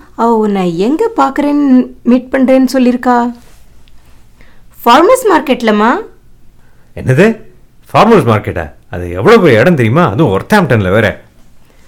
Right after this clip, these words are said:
Speaker 1: "ரமேஷ், please கொஞ்சம் wait பண்ணுங்க." "அருண்,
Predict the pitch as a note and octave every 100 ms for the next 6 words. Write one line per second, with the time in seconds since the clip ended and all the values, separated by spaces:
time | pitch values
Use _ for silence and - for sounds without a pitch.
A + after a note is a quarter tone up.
0 | - _ - - G#3+ D4 C#4 - - D4+
1 | G3 - - - D#4+ F4+ A#3 G#3 - G3+
2 | F3 D3+ G3 D#4+ - - - - - -
3 | - - - - G#3 F4+ C4